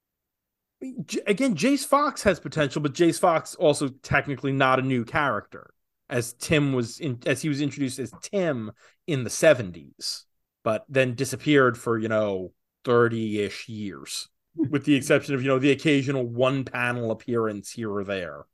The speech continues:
Speaker 1: There is so much potential for that, and it's such a shame that it felt like Ridley was finally hitting his stride on I Am Batman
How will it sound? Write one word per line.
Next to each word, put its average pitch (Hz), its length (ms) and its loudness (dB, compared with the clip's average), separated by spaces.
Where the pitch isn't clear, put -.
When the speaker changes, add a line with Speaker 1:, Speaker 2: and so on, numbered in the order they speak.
Speaker 1:
There 208 560 0
is 196 200 -4
so - 340 0
much 247 260 -6
potential 165 640 -2
for 127 260 0
that, 120 420 0
and 139 100 -2
it's 135 180 -2
such - 400 0
a 226 60 0
shame 156 640 0
that 123 320 2
it 202 120 4
felt 240 280 2
like 254 200 6
Ridley 175 480 6
was 147 200 2
finally 156 640 0
hitting 147 720 0
his 123 600 0
stride 143 800 6
on 127 180 -6
I 131 220 2
Am 120 180 0
Batman 107 680 -2